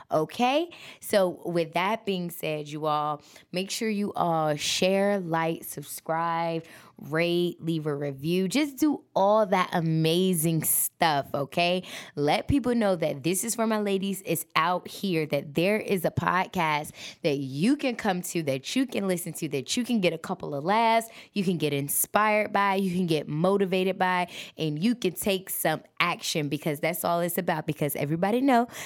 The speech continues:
that the p-, the power and the key to success is action, all right? And I want y'all to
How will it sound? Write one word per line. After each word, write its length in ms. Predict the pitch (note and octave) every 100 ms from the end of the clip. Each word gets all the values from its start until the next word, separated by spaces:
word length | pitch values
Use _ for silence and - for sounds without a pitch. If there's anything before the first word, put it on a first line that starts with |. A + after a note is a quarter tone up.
| -
that 160 | D#3 -
the 80 | D3
p-, 240 | - A3+ - -
the 100 | E3
power 580 | D#3+ - A3+ B3+ C4+ C#4+ - - -
and 140 | E3
the 60 | D3
key 260 | - C4
to 220 | C#4+ -
success 520 | A#3+ B3+ - G#3+ G#3+ - -
is 320 | F#3 F#3+ F#3+ - -
action, 560 | C3+ - - - B2
all 140 | B2+ C#3
right? 340 | D#3 E3 E3+
And 160 | C3+ D3+
I 120 | C3+
want 280 | E3 F#3 -
y'all 200 | F#3 E3+
to 260 | E3+ -